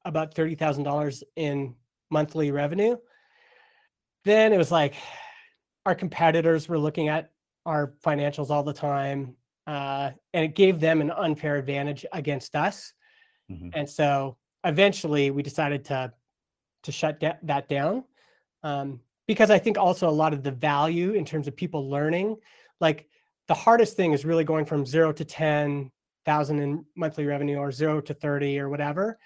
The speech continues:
Speaker 1: Um, and at thirty, that's when we kinda started paying ourselves, like, full time, quote unquote. And so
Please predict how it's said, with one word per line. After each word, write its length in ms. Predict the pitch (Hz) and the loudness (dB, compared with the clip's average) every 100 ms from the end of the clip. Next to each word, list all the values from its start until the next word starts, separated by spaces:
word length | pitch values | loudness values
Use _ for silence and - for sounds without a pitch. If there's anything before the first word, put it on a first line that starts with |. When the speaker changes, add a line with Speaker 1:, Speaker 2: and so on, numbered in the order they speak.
| _ _ _ _ - | _ _ _ _ -8
Speaker 1:
Um, 360 | 143 139 139 120 _ _ _ _ _ _ _ _ - | -6 -6 -10 -16 _ _ _ _ _ _ _ _ 2
and 120 | 196 | 4
at 160 | 202 - | 4 6
thirty, 600 | 240 233 214 170 170 160 _ - | 10 10 10 6 2 -4 _ 0
that's 280 | 180 170 - | 0 2 2
when 160 | 165 | 2
we 60 | 156 | 2
kinda 220 | 165 156 | 0 -2
started 300 | - 160 151 | -2 -4 -4
paying 220 | 156 151 | -4 -2
ourselves, 580 | 151 - 156 147 139 - | -4 -4 -2 -2 -4 -4
like, 300 | 156 139 - _ _ _ _ _ _ _ _ _ | -6 -6 -12 _ _ _ _ _ _ _ _ _
full 160 | 160 156 | 2 2
time, 480 | - 143 147 170 156 | 0 0 0 -2 -6
quote 180 | - 175 | -4 -2
unquote. 360 | 165 196 202 - | 0 0 0 -4
And 100 | 160 | -8
so 440 | - 147 135 127 | -2 0 0 -6